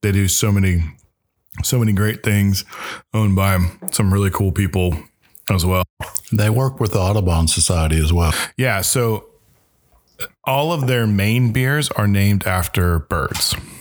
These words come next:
Speaker 1: So, like, we have the Flying Duck here. They have a blueberry wheat beer that they use local blueberries as much as they can. That is called the Blue Wing. And Blue Wing is a variety of duck.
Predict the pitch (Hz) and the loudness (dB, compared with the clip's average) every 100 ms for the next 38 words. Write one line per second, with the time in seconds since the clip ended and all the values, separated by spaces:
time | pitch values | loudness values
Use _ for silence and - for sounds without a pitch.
0 | - - - 196 - - 107 95 90 92 | -18 -16 -10 -10 -6 -2 0 2 2 0
1 | - 92 87 80 - 98 95 87 92 87 | 0 -2 -2 -2 0 2 2 2 0 -2
2 | - 113 107 104 - - - - - - | -2 0 2 0 -4 -10 -10 -10 -6 -2
3 | 113 104 104 92 95 92 87 76 - - | 0 2 0 -2 0 2 2 0 -4 -12
4 | - - _ _ _ - - - 117 117 | -20 -20 _ _ _ -12 -10 -10 -4 0
5 | 123 117 113 110 113 98 110 110 113 110 | 0 2 0 0 0 0 0 -2 -2 0
6 | 127 110 98 98 98 98 101 98 - 107 | 0 0 0 0 2 4 4 0 0 0
7 | 101 95 92 120 120 123 123 120 110 - | 0 0 0 0 0 0 2 0 -2 -8
8 | - - - 110 98 113 107 101 110 - | -16 -18 -4 -2 0 0 0 0 0 0
9 | 113 110 110 107 - 90 87 - 110 95 | 0 2 2 0 0 2 0 0 0 0
10 | 87 95 107 110 107 110 120 127 - - | -2 0 0 2 2 2 2 2 -2 -10
11 | - - - - 101 95 87 104 110 107 | -10 -8 -10 -2 2 2 2 0 0 2
12 | 101 101 104 92 90 90 87 87 80 73 | 2 2 2 2 0 0 2 2 0 0
13 | 85 101 - | -2 -2 -8